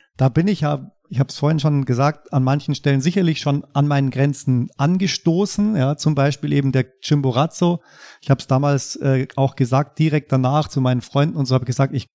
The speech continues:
könnte mir vorstellen, dass das jetzt einfach das Limit war, dass ich da nicht mehr drüber gehen werde und kann, ja. Kann gut sein. Äh, und, äh,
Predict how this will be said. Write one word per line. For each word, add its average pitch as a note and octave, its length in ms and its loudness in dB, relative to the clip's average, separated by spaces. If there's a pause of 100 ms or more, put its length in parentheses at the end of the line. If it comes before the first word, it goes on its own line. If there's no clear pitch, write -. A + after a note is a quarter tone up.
(120)
könnte C#3 180 0
mir C#3 100 -2
vorstellen, C#3 400 0
dass B2+ 160 -2
das C3+ 200 0
jetzt - 380 -2 (360)
einfach C3 320 0
das A2+ 160 -4
Limit C3 380 -2
war, A2+ 260 -4
dass A#2 220 -2
ich B2 100 -6
da B2+ 120 0
nicht B2 160 0
mehr B2 120 0
drüber A#2 320 0
gehen A2 320 -2
werde A2 360 0
und A#2 140 -6
kann, G#2+ 380 -2
ja. A2+ 200 0 (320)
Kann C3 200 0
gut C3 180 -2
sein. A#2 320 -2 (540)
Äh, B2+ 260 0 (220)
und, B2+ 340 -2
äh, B2 240 0